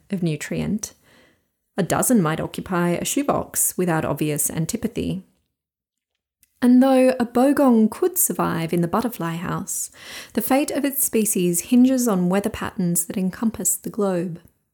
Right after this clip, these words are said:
And yet, hope resides in the insect. Having evolved to produce hundreds of offspring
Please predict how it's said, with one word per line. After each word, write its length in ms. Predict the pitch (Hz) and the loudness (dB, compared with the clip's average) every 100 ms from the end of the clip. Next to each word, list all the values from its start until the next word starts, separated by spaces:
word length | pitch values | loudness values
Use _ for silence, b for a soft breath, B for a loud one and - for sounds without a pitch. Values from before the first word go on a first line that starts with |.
| _ _ _ _ b b b b b | _ _ _ _ b b b b b
And 240 | - 180 180 | -6 -4 -2
yet, 400 | 175 147 - - B B B B - | -2 -4 -10 -16 B B B B -2
hope 320 | 254 330 339 - | 0 0 -2 -2
resides 640 | 233 220 202 202 190 175 | 0 2 0 0 0 -2
in 220 | - 190 | -2 0
the 160 | 180 170 | 0 -2
insect. 680 | 165 170 - - - - - _ _ _ _ _ _ _ _ _ - | -2 -2 -4 -8 -14 -18 -18 _ _ _ _ _ _ _ _ _ -6
Having 340 | 180 233 240 | 2 6 8
evolved 520 | 226 220 262 302 294 | 6 4 2 2 -2
to 120 | - | -6
produce 380 | - 214 - 208 | -4 -4 0 -2
hundreds 560 | - - 339 339 - - | -2 -4 -2 0 -2 -2
of 100 | 165 | -6
offspring 640 | 165 - - 69 - 185 | -4 -6 -4 -6 -6 -8